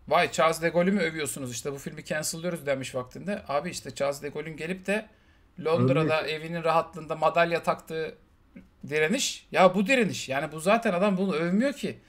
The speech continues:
Speaker 1: Haliyle
Speaker 2: Evet.
Speaker 1: de Gaulle'ü de övmemiş oluyor. Ama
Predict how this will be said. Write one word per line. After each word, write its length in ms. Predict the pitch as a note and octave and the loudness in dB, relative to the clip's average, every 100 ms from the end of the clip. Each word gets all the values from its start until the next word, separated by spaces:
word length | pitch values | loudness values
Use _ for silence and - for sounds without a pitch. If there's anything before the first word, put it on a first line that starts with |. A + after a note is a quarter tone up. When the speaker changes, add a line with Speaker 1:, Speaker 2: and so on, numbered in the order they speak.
| _ - _ | _ -20 _
Speaker 1:
Haliyle 320 | - F#3 A#3+ A#3 | 2 4 4 2
Speaker 2:
Evet. 160 | F#3+ - - | 0 -10 -2
Speaker 1:
de 100 | F3+ | 2
Gaulle'ü 260 | G3 A#3+ C4+ | 4 4 4
de 60 | C#4 | 6
övmemiş 460 | A3 F#3+ D#3+ - | 8 6 4 -2
oluyor. 280 | C3+ A#2+ G#2 - _ _ _ _ _ _ _ _ _ _ _ - | -8 -8 -12 -16 _ _ _ _ _ _ _ _ _ _ _ 2
Ama 360 | D#3+ A#3 D#4+ | 4 4 0